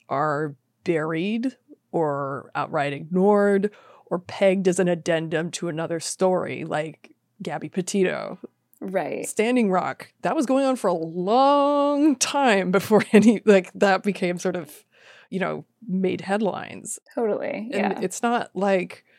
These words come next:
Speaker 1: I mean, Native communities are suffering the effects of global warming,
Speaker 2: Mm-hmm.
Speaker 1: lack of clean drinking water, child separation through foster care, you know, historically as well. And they're alternately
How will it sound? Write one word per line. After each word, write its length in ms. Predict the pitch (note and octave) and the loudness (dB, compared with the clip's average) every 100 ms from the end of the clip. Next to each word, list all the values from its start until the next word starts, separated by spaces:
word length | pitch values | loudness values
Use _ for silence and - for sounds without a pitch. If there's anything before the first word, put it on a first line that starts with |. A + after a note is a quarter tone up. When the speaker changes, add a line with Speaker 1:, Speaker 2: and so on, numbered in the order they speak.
| _ _ | _ _
Speaker 1:
I 60 | - | -2
mean, 140 | G3+ G#3 | 2 4
Native 220 | G#3 G#3 | 4 2
communities 440 | A3+ A3+ A3 G3 | 0 0 2 0
are 80 | F#3+ | -4
suffering 460 | - F#3+ - G3+ G3 | -4 -4 -2 -2 0
the 80 | |
effects 300 | F3+ F#3+ F3+ | -2 -4 -4
of 80 | F#3 | -4
global 320 | F3+ E3+ E3+ | -2 -4 -4
warming, 560 | D#3+ E3 D#3 - - D#3 - - _ _ _ _ G#3+ | -4 -6 -6 -10 -12 -16 -20 -20 _ _ _ _ -6
Speaker 2:
Mm-hmm. 300 | F#3 F#3 F#3 | -6 -2 0
Speaker 1:
lack 280 | F#3 F#3+ | 2 2
of 100 | F#3 | -2
clean 280 | F3+ G3+ F#3+ | -2 0 2
drinking 380 | F3+ F3 F3 E3+ | 2 0 -2 -6
water, 560 | E3 D#3+ D#3 B2+ F#2+ - _ _ _ - | -4 -4 -4 -4 -6 -10 _ _ _ -16
child 400 | - F3+ F#3 F3+ | 0 2 2 2
separation 880 | F3+ F3+ F3 E3+ E3 - - D3 - _ | -2 -2 -2 -2 -4 -6 -6 -8 -14 _
through 140 | F3+ | -14
foster 480 | - E3+ D#3+ - F3+ | -8 -4 -4 -4 -6
care, 460 | F3 D#3+ D#3+ E3+ G3 F#3 | -6 -6 -4 -4 -4 -2
you 80 | |
know, 220 | F#3+ E3+ E3+ | -2 -2 -4
historically 600 | F#3 F3+ G3 F#3 - F3+ | -4 -2 -2 -2 -4 -6
as 120 | E3+ | -6
well. 300 | E3 D#3+ F#3+ - - - _ - | -4 -2 -2 -6 -16 -20 _ -8
And 140 | F#3 | -4
they're 280 | F#3+ F#3+ - | -2 -2 -4
alternately 1080 | D#3+ - F#3+ F3+ - E3+ D#3+ D#3 D#3+ D#3 | -6 -2 -2 0 -2 -6 -6 -4 -4 -6